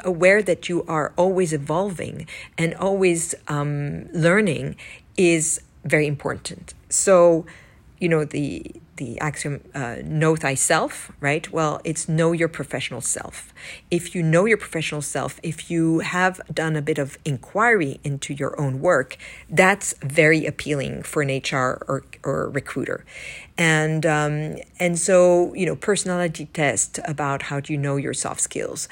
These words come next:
um, having three sixties with other colleagues, um, feedback, um, taking the time to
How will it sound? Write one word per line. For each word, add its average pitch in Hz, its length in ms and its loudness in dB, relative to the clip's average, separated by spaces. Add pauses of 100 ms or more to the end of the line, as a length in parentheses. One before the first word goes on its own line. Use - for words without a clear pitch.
(260)
um, 156 600 -2 (140)
having 175 480 0
three 185 220 -4
sixties 165 640 -2
with 151 240 -2
other 156 360 0
colleagues, - 640 -4 (120)
um, 151 280 -2
feedback, 151 800 -4 (340)
um, 156 540 0
taking 185 340 -2
the 226 100 4
time 202 340 -2
to 175 720 -4